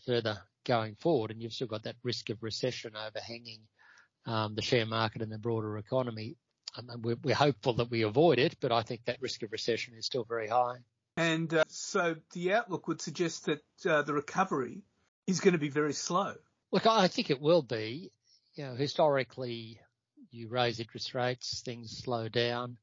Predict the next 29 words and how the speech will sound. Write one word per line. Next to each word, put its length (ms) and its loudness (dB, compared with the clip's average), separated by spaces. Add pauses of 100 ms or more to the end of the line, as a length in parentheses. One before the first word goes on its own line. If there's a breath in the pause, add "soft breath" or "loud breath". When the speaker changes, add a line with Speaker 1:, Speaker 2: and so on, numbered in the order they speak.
(440)
Speaker 1:
You 140 -8
know, 60 -4
hopefully 400 -4
you 80 -6
avoid 260 0
a 20 -6
recession, 600 4
but, 180 -4 (160)
you 80 -12
know, 140 -6
we've 200 -8
had 160 -4
the 80 -14
biggest 440 -6
rise 480 -2
in 80 -12
interest 420 -10
rates 540 -4 (260)
since 280 2
the 60 -4
late 220 4
nineteen 360 0
eighties, 340 0
and 80 -2
we 80 -8
know 240 2
that 180 -10
back 240 0
then 300 -4